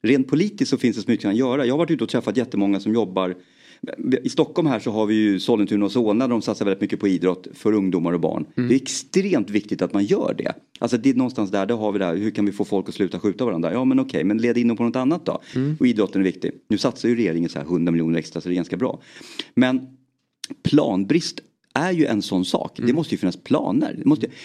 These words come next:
Speaker 1: när jag spelade hockey, började spela hockey i Stockholm ett tag, då fick vi spela liksom utanför rinken där de hade spolat nedanför.
Speaker 2: Ja.
Speaker 1: Det var ju förnedrande.
Speaker 2: Mm.
Speaker 1: Vi hade ett lag som spelade inne på ringen, så fick vi liksom åka liksom och, och köra där.
Speaker 2: Mm.
Speaker 1: Det är ju,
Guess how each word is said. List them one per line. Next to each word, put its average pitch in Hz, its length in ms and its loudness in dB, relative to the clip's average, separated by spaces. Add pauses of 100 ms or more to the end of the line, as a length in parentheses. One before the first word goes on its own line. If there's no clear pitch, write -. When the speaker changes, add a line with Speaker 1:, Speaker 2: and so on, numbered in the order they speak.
Speaker 1:
när 131 120 4
jag 165 180 2
spelade 143 280 0
hockey, - 560 -2
började 110 260 2
spela 113 180 -4
hockey - 260 -2
i 131 40 0
Stockholm 101 260 -2
ett 82 60 -2
tag, 82 160 -2
då 113 100 0
fick 143 200 -4
vi 127 60 0
spela 101 340 -2
liksom 90 300 -4
utanför 101 560 0
rinken 156 580 0 (240)
där - 140 -2
de 101 100 0
hade 104 140 -2
spolat 135 680 -2
nedanför. - 220 -2
Speaker 2:
Ja. 113 40 -6
Speaker 1:
Det 117 60 -12
var 135 80 4
ju 160 60 4
förnedrande. 160 680 0
Speaker 2:
Mm. 120 160 -4 (140)
Speaker 1:
Vi 139 60 0
hade 135 120 4
ett 175 120 -4
lag 123 140 0
som 113 80 -10
spelade 117 180 2
inne 101 80 2
på 101 60 -2
ringen, 127 180 2
så 120 100 -6
fick 156 200 -2
vi 165 80 4
liksom 104 260 -2 (380)
åka 107 280 -2
liksom 101 220 -2
och, 90 140 2
och 98 120 2
köra 95 200 -2
där. - 220 -2
Speaker 2:
Mm. 113 120 -10 (160)
Speaker 1:
Det 127 80 4
är 151 40 8
ju, 156 60 0